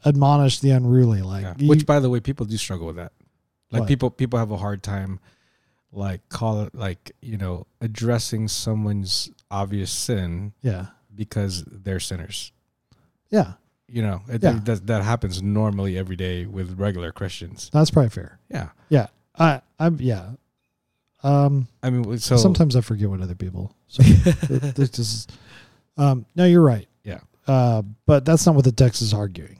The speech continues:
Speaker 2: Mm-hmm.
Speaker 1: Yeah. Um, I would argue that story, you got something going on there with the Pharisees. And I think maybe even MacArthur's interpretation might be correct that,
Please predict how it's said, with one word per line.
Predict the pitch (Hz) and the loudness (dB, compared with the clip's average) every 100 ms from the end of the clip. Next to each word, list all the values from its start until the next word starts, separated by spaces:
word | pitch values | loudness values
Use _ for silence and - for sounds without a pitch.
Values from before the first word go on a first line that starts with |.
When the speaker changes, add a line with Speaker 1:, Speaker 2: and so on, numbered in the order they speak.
| _ | _
Speaker 2:
Mm-hmm. | 117 110 123 147 | -4 -2 -2 -4
Speaker 1:
Yeah. | 120 85 - _ - - - _ _ _ - _ _ | -8 -8 -16 _ -20 -20 -20 _ _ _ -20 _ _
Um, | 143 139 135 123 107 _ _ | 4 6 6 2 -4 _ _
I | 151 | 6
would | 175 156 | 8 10
argue | 139 127 127 | 8 6 4
that | 123 110 | 4 2
story, | - 139 135 131 123 120 120 110 - _ - | 2 4 6 8 6 6 4 0 -6 _ 0
you | 139 | 4
got | 139 127 | 4 4
something | - 147 139 135 | 4 6 6 6
going | 131 123 | 6 6
on | 117 117 | 4 2
there | 113 | 2
with | 104 | 2
the | 110 | 0
Pharisees. | - 110 101 98 98 87 85 - - - _ _ _ _ _ _ _ _ _ _ | -2 0 0 -2 -4 -8 -8 -10 -14 -20 _ _ _ _ _ _ _ _ _ _
And | 131 127 123 117 | 2 4 4 2
I | 117 | 2
think | 123 135 | 4 2
maybe | 120 123 113 | 4 4 4
even | 113 113 | 4 2
MacArthur's | 107 110 110 107 107 101 | 0 0 0 0 -2 -4
interpretation | 104 104 107 98 107 101 110 | -4 0 0 0 0 -2 -2
might | 104 101 | -4 -4
be | 98 | -8
correct | - 101 92 - | -6 -6 -6 -8
that, | - 92 92 | -10 -8 -8